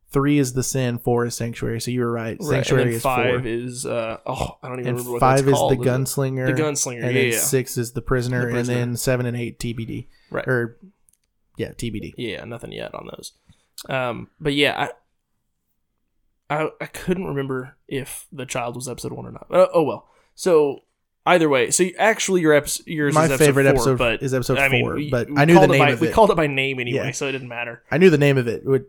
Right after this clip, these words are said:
Speaker 1: is Sanctuary. But,
Speaker 2: Um, but
Speaker 1: but
Speaker 2: yeah, that's a, a fantastic moment
Speaker 1: that's
Speaker 2: because
Speaker 1: my favorite moment in the show because it's like, that is the moment that he realizes he's responsible for this thing.
Speaker 2: Well, and that's a quintessential Star Wars moment too. I mean,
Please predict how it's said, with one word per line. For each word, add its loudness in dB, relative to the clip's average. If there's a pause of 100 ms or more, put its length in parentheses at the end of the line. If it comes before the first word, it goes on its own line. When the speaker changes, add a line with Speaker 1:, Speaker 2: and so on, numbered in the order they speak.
Speaker 1:
is -2
Sanctuary. -6
But, -2
Speaker 2:
Um, -2 (300)
but 2
Speaker 1:
but 6
Speaker 2:
yeah, 6
that's 0
a, 0
a -6
fantastic -4
moment -6
Speaker 1:
that's 4
Speaker 2:
because 4
Speaker 1:
my 2
favorite 0
moment -6
in -6
the -8
show -6
because -8
it's -8
like, -6 (220)
that 4
is 0
the 2
moment 0 (300)
that -2
he -2
realizes 2
he's -6
responsible -4
for -8
this -10
thing. -14
Speaker 2:
Well, 2
and 2
that's 0
a -4
quintessential 0
Star 4
Wars -2
moment -6
too. -6 (140)
I -2
mean, -4